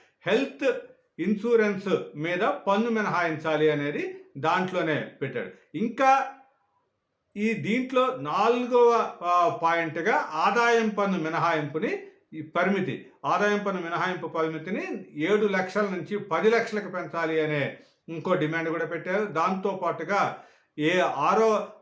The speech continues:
ఐదో పాయింట్గా నిత్యావసరాల మీద జీఎస్టీని రద్దు చేయాలి అని ఒక డిమాండ్ పెట్టాడు. తరువాత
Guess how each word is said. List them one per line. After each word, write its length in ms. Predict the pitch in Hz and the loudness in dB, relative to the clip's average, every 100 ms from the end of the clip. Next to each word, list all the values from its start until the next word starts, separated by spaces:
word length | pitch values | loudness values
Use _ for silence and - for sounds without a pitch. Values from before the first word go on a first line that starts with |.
| 131 | -2
ఐదో 300 | 175 190 233 | 4 6 6
పాయింట్గా 640 | 196 185 175 175 185 311 349 147 | 4 0 -2 -4 -2 -2 -4 -8
నిత్యావసరాల 840 | 156 156 214 220 202 190 180 175 | -8 0 2 2 2 -2 -2 -4
మీద 220 | 160 165 | -4 -2
జీఎస్టీని 960 | 180 165 120 143 185 190 - 165 165 - - _ 131 | 0 -2 -4 -4 -4 -4 -4 -2 -2 -4 -10 _ -4
రద్దు 280 | 147 170 | -2 0
చేయాలి 400 | 214 202 170 156 | 0 2 2 4
అని 100 | 147 | 2
ఒక 80 | 143 | 2
డిమాండ్ 400 | 139 147 170 165 | -4 -2 -4 -4
పెట్టాడు. 400 | 165 180 185 208 - _ _ | -8 -4 -2 -2 -4 _ _
తరువాత 600 | 180 202 233 226 220 160 | 2 6 6 6 2 -2